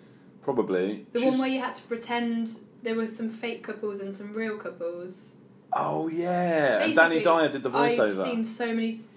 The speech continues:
Speaker 2: brilliant, trashy relationship dating shows.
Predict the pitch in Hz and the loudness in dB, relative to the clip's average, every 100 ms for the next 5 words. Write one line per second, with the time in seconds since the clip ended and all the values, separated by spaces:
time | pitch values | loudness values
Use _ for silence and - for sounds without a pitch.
0 | - 226 226 226 214 202 - - 202 - | -8 -2 -2 -2 -4 -8 -10 -8 -8 -8
1 | 202 202 202 202 202 196 - 185 - - | -8 -6 -6 -6 -8 -12 -8 -8 -8 -10
2 | 196 190 170 - 156 165 180 - | -8 -8 -10 -12 -8 -8 -8 -16